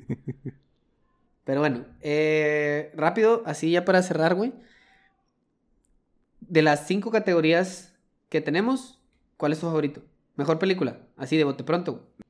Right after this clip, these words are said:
Speaker 1: Eh, estamos hablando de los de este año, va a ganar Oppenheimer, güey. Quisiera que ganara The Holdovers, pero va a ganar Oppenheimer.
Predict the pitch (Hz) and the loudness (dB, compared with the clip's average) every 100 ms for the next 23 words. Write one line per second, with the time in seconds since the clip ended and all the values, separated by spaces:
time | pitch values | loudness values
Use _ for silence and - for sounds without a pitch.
0 | _ - 95 95 92 101 98 101 101 104 | _ -2 2 2 2 0 0 2 4 4
1 | 104 98 92 90 87 95 98 120 127 143 | 2 2 -2 -4 -4 -6 -2 2 4 6
2 | 135 107 104 104 101 101 98 87 92 85 | 8 8 8 6 6 6 4 4 2 2
3 | 87 87 87 _ _ 110 120 120 120 113 | -2 -6 -12 _ _ 2 6 6 6 6
4 | 104 107 107 98 110 104 131 147 147 - | 6 6 4 2 2 4 4 4 0 -4
5 | 87 90 90 90 87 87 87 - - - | -2 0 0 -2 -2 -4 -4 -6 -10 -14